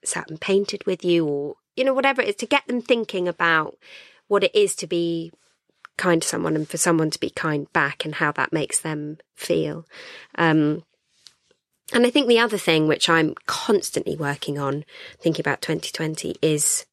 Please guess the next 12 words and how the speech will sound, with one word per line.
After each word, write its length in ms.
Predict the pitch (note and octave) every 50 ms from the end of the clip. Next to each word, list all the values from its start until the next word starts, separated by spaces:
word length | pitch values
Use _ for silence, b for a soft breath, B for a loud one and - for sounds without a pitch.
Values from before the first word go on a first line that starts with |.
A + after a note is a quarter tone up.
| _ _ -
um, 460 | E3+ D#3+ D#3 D3 D3 C#3+ C#3+ D3 D3+ - _ _ _ - _ _ _ -
kind 200 | - - F3 D#3+
of 220 | D#3 D3+ D3 - - _ _ _ _ _ _ _ _ _ _ _ _ _ -
reducing 600 | F3+ F3+ F3 E3 - F#3 E3+ - - F3+ E3 D#3+
the 100 | D#3 D#3
noise 960 | D#3 D#3 D#3 D3+ D#3 D3 C#3+ C#3+ C#3+ C#3+ C#3+ C#3 D3 D3+ - - - - - B B B B B B B B B B B B
with 540 | - E3 F3 E3+ D#3+ D#3 D3+ D3 - - - - _ _
my, 560 | - E3+ E3 D#3+ D3+ D3 D3+ D3 C#3+ C#3+ D3 - _ _ _ _ _ _ _ _ _ -
well, 240 | F3 E3+ D3+ - -
life 420 | - E3 E3 C3+ - C#3 - - -
generally. 480 | - F#3 D#3+ D3+ C#3+ C3+ C3+ C3+ B2+
So, 400 | C#3 - - F#3 E3 D#3+ D#3+ D#3+